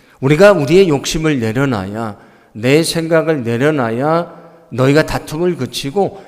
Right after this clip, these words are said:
하나가 될 수 있다고 말씀해 줍니다. 오늘 십 절 말씀도 보시면 이렇게 말씀을 하는데,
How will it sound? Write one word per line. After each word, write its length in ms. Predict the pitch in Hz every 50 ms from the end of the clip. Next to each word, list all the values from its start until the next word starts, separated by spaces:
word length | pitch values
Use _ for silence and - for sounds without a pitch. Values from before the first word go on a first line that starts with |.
| - -
하나가 480 | - - 214 214 214 214 202 220 214
될 160 | 185 180 160
수 140 | 147 - -
있다고 760 | 147 123 - - 127 117 110 107 135 151 165 180 - - - - - - - - _ _
말씀해 480 | - 123 127 123 120 - - 135 127 127
줍니다. 520 | 120 - 120 117 110 107 101 101 101 104 - _ _ _ _ _ - - _ _
오늘 260 | 113 113 131 139 160 170
십 280 | 151 - - - -
절 200 | - 240 226 214
말씀도 680 | 202 165 139 120 113 107 - - 127 123 120 117 117 107
보시면 840 | 107 107 - - 123 113 101 101 101 101 98 107 123 156 180 185 - - - _ _ -
이렇게 760 | 147 127 135 151 147 - - - 123 113 110 110 107 107 - - - - - - _ _ _ _ _
말씀을 520 | - 117 110 104 - - 123 117 117 110
하는데, 520 | 110 101 101 101 104 110 135 156 131 113